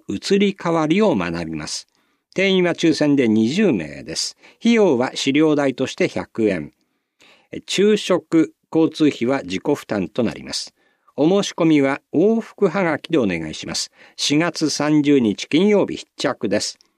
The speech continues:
お申し込みお問い合わせ先は郵便番号一一四の零零零二、王子一の一の三、飛鳥山公園内、北区飛鳥山博物館。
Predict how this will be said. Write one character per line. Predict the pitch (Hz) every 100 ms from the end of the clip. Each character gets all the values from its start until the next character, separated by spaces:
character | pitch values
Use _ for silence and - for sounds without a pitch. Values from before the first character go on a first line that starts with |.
| _ _ _ _ _ _ -
お | 127 147
申 | 131
し |
込 | -
み | 147
お | - 120
問 | 156 156
い |
合 | 151
わ |
せ | 135 -
先 | 131 -
は | 117 135
郵 | - 123
便 | 123 117
番 | 110 101
号 | 85 87 -
一 | 131 - 220
一 | 214 - 160
四 | 170 160 135
の | 117
零 | 135 202 220
零 | 208 139
零 | 107 127 123 120
二、 | 101 87 - - -
王 | 156 202 180
子 | 156 160
一 | 143 139 254
の | 233 185
一 | 131 - 220
の | 156 104
三、 | - 87 78 - _
飛 | - 113 -
鳥 | - 208
山 | 208 185
公 | - 170 156
園 | 131 98
内、 | 76 65 - _ _
北 | - - -
区 | - 131 120
飛 | - 117 -
鳥 | - 190
山 | 180 165
博 | - 127 120
物 | 110 -
館。 | - 71